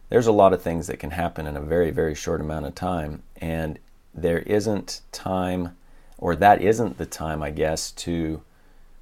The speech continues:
begin to wonder what we're going to do or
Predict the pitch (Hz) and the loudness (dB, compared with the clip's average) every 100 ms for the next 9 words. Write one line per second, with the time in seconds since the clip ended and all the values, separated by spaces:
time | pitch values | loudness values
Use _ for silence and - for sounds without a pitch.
0 | - - - - - 87 87 98 90 85 | -20 -20 -20 -20 -8 -4 0 0 0 -2
1 | - 82 80 - 87 90 92 87 87 - | -2 -2 -2 -6 -4 -2 0 2 2 0
2 | 85 82 82 82 80 80 92 95 95 92 | -4 -2 -2 -4 -6 0 2 4 4 2
3 | 87 - 76 73 71 71 | -2 -4 -2 0 0 -4